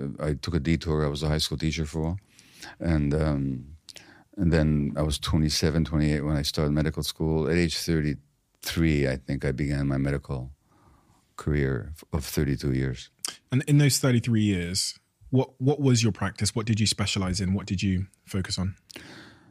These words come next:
Speaker 1: So I was a family physician,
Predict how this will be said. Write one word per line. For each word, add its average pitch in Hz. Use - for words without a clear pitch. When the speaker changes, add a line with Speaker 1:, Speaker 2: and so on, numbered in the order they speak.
Speaker 1:
So 82
I 90
was 85
a 76
family 80
physician, 78